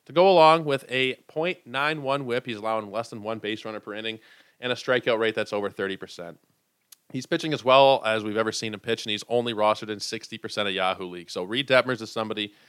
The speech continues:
if you're still able to, go and pick him up. He's jumped twenty percent over the last week. He was at forty. He's now at sixty. Starting, uh, you know, beginning of the year, he was very highly rostered, somebody who was drafted pretty much everywhere.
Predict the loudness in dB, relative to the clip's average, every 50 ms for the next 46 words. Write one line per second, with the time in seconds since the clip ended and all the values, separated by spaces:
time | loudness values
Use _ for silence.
0 | _ _ _ _ -12 -10 -6 -6 -8 -4 -2 -2 0 0 2 0 0 0 -2 -6
1 | -6 -6 -6 -6 -8 -10 -10 -6 -4 -4 -4 -2 -4 -6 -4 -4 -4 -4 -4 -4
2 | -8 -6 -2 -4 -4 -4 -4 -4 -2 0 0 2 0 -2 -2 0 0 0 0 0
3 | -2 -4 -2 0 2 2 2 0 0 -4 -10 -8 -6 -8 -8 -8 -10 -8 -8 -8
4 | -8 -10 -10 -4 0 0 0 0 -2 -4 -8 -8 -6 -6 -6 -6 -8 -12 -12 -12
5 | -12 -10 -10 -8 -8 -8 -8 _ _ _ _ _ _ _ _ _ _ -2 0 2
6 | 2 2 0 -4 -10 _ -14 -14 -14 _ _ -20 -20 -20 -20 -20 -16 -14 -12 -10
7 | -10 -10 -8 -8 -6 -6 -6 -6 -8 -10 -10 -4 -2 0 0 2 2 4 4 4
8 | 4 2 0 0 0 0 0 -2 -6 -14 -12 -12 -12 -10 -10 -10 -10 -10 -12 -12
9 | -14 -8 -4 -2 -2 -2 -4 -6 -8 -6 -6 -6 -6 -6 -2 2 2 2 2 0
10 | -2 0 2 2 2 2 0